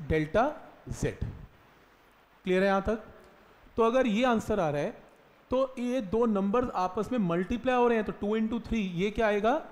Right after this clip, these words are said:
सिक्स, ये तो सिक्स आएगा ही आएगा। और delta z अगर आपको निकालना है तो multiplication में इनके relative errors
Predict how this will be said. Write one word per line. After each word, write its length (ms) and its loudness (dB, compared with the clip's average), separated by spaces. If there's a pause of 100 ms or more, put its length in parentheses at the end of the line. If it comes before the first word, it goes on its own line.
(280)
सिक्स, 440 -10
ये 80 -8
तो 100 -4
सिक्स 220 -6
आएगा 220 0
ही 80 0
आएगा। 320 0 (1120)
और 260 2 (220)
delta 400 2
z 220 2
अगर 200 0
आपको 220 0
निकालना 440 0
है 200 -6 (580)
तो 120 2
multiplication 960 0
में 280 -2
इनके 280 -2
relative 560 0
errors 380 0